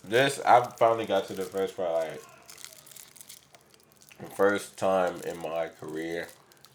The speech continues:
where that ceiling that I once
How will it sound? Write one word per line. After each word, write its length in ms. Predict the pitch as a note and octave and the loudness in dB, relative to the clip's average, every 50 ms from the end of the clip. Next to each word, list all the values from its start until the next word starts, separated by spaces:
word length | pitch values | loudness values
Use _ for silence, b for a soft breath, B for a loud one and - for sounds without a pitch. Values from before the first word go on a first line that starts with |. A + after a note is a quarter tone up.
| _ _ _ - - - - - - - - - - - - - - - | _ _ _ -20 -20 -20 -20 -20 -20 -20 -20 -20 -20 -20 -20 -20 -18 -10
where 320 | - F2+ F#2 F2+ F2+ F#2 F2 E2 - - - - - - _ _ - - - - - _ _ - - - _ _ _ - - - - - - - _ - - - - - _ _ - - - - _ _ - F2 - | -4 -2 0 2 2 0 0 -4 -8 -16 -20 -20 -20 -20 _ _ -20 -20 -20 -20 -20 _ _ -20 -20 -20 _ _ _ -20 -20 -20 -20 -20 -20 -20 _ -20 -20 -20 -20 -20 _ _ -20 -20 -20 -20 _ _ -18 -2 2
that 220 | G2+ G2 F#2+ - | 4 4 4 4
ceiling 500 | - - B2+ B2+ C3 C3+ B2+ B2+ A#2+ A2 | 0 -4 -4 -2 -2 0 2 0 0 2
that 140 | A2+ A2 A2 | 2 2 4
I 60 | G#2 | 4
once 500 | G2 F#2+ G#2 A2 A2+ - - - - - | 4 4 4 2 2 0 -4 -10 -14 -14